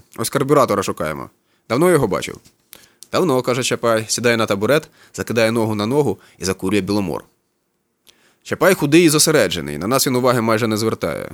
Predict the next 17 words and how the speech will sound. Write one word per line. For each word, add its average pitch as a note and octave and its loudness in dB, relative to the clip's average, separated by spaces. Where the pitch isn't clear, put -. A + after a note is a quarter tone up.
Сидить B2 -4
собі F#2+ -4
нога F#2 0
на F#2 -6
ногу, F2+ -6
читає A2 -2
якусь G#2 -4
партійну G#2+ -4
пропаганду. F2 -4
На G2+ -4
ньому B2 0
стара A2+ 2
майка, A2+ 0
кеди A#2 0
і G#2 2
спортивні G#2+ -2
штани. E2 -6